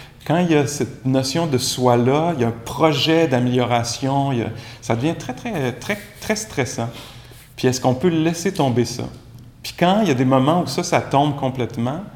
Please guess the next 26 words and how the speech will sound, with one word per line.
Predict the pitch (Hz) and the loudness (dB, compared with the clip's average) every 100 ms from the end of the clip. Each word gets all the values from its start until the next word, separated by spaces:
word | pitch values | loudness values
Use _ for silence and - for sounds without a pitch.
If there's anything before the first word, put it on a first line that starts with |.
| - - | -20 -20
c'est | - - | -14 -14
très, | - - 226 240 131 | -14 -8 -4 -2 -2
euh, | 113 110 | -2 -2
tu | 113 - - | -8 -14 -12
sais, | - | 0
moi, | 208 214 | 4 4
je, | 220 - | 2 -2
je, | - - 131 - | -2 2 2 2
des | 123 | 0
fois, | 127 190 | 2 2
là, | 165 | 2
ça, | - 170 | 0 -4
je | 127 113 | -4 -4
raconte, | 117 120 143 | -4 -4 -4
des | 120 | -4
fois, | 156 | -4
j'en-, | 139 135 | -4 -2
j'enseigne, | 123 120 - 170 214 - - - | 0 0 2 0 0 -6 -14 -4
puis | 190 | 0
là, | |
d'un | 185 | 0
coup, | 214 | 0
j'ai | 185 | 0
un | |
gros | 123 117 139 160 196 | 0 0 2 4 2
blanc. | 120 127 120 | 2 0 0